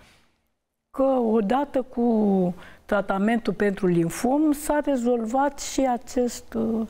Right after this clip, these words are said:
început de cancer la stomac. Pentru că la alte C T-uri el nu a mai apărut.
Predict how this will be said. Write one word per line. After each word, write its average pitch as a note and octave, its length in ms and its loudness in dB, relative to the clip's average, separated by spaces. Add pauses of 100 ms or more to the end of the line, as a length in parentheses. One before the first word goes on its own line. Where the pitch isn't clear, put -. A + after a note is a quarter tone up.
(240)
început A3 600 0
de G3+ 100 2
cancer G#3 420 -2
la F3+ 120 2
stomac. E3+ 460 -6 (600)
Pentru G#3 280 0
că G#3 200 -2
la G3 220 2
alte A3+ 240 -2
C - 140 -8 (180)
T-uri A#3 480 2
el A#3 80 0
nu A#3 240 4
a A#3 40 0
mai A3 200 0
apărut. G#3+ 560 -4